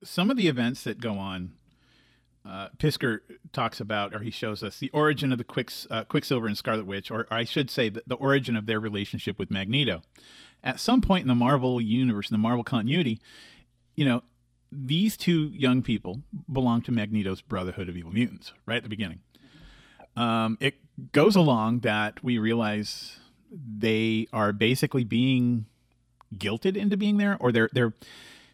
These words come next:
they joined because he saved their lives, and so they feel like they owe him. And, and at some point they go, "Screw this," and they leave.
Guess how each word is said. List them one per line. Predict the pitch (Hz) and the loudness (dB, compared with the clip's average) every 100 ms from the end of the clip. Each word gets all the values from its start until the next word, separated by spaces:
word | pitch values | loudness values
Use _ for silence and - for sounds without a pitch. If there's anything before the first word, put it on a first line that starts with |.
| _ | _
they | - 156 | 4 6
joined | 131 214 180 123 | 8 8 8 6
because | 127 143 147 | 2 6 6
he | 165 | 6
saved | - 151 135 | 4 6 6
their | 123 | 6
lives, | 160 185 90 98 - | 4 2 0 -6 -4
and | 120 | 0
so | 135 | 4
they | 127 | 2
feel | 120 156 | 6 4
like | 135 | 6
they | 139 | 2
owe | 123 165 117 | 2 2 0
him. | 85 - _ _ _ - - | -2 -10 _ _ _ -20 -6
And, | 135 143 143 | 0 2 2
and | 139 139 | 2 2
at | - 147 | 0 2
some | 220 220 | 6 6
point | 180 139 | 6 4
they | 131 | 2
go, | 113 | 0
"Screw | - 160 175 | 2 4 4
this," | 98 92 - - | 4 -2 -6 0
and | 113 | 2
they | 113 | 2
leave. | 120 104 | 2 0